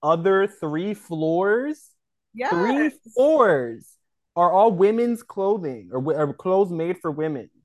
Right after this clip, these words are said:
Speaker 1: for, for, for society, for women. Like, what the fuck? I was like,
Speaker 2: I mean,
Speaker 1: "What
Speaker 2: and
Speaker 1: the"
Speaker 2: that's, that's already, that's already imposing a gender role of, like, why are you, why are you as a man shopping? <laughs>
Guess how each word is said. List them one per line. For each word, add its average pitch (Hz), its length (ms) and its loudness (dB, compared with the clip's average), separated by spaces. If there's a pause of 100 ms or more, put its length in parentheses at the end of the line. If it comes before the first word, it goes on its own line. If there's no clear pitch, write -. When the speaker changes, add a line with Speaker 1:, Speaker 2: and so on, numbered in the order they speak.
(260)
Speaker 1:
for, 120 260 -4
for, 131 460 0
for 123 240 -6
society, 139 520 -6
for 143 100 -4
women. 127 240 -6 (240)
Like, 180 140 -2
what 160 260 0
the - 120 -4 (260)
fuck? 156 260 -6 (140)
I 180 80 -6
was 262 140 -8
like, 311 120 -8
Speaker 2:
I 165 40 -12
mean, 151 80 -10
Speaker 1:
"What 208 120 -4
Speaker 2:
and 277 80 -14
Speaker 1:
the" 294 40 -4
Speaker 2:
that's, 294 160 -8 (540)
that's 285 200 -4
already, 269 920 -4
that's 262 200 -4
already 262 440 -4
imposing 214 720 -8 (100)
a 208 100 -6
gender 220 340 -6
role 143 440 -4
of, 196 140 -6
like, 196 220 -6
why 180 200 -2
are 262 100 0
you, 220 240 -8
why 233 220 0
are 262 120 -2
you 240 340 -6
as 214 200 0
a 208 60 -6
man 196 360 -6
shopping? 175 640 -8
<laughs> - 40 -12